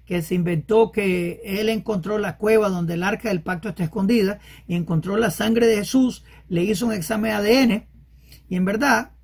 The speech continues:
él tocó el arca y, y, y sacó sangre de A D N de Jesús. Ahora, no tomó ni una foto, ni un video, no demostró el examen,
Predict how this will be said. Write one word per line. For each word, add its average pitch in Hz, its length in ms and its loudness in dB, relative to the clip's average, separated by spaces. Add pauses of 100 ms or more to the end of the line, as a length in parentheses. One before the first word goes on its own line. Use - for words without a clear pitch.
él 160 140 -8
tocó 226 300 -6
el 277 120 -4
arca 302 240 -4
y, 269 220 -4
y, 202 280 -6
y 185 60 -4
sacó 226 640 -4
sangre 285 580 -4
de 180 220 -4
A 220 100 0
D 247 220 4
N 220 260 -2 (2000)
de 185 120 2
Jesús. 170 580 -2 (480)
Ahora, 196 380 2
no 190 240 2
tomó 254 240 4
ni 214 80 4
una 285 220 6
foto, 254 480 0
ni 175 100 0
un 220 100 2
video, 254 480 2 (460)
no 180 160 2
demostró 254 600 2
el 208 180 -4
examen, 240 720 0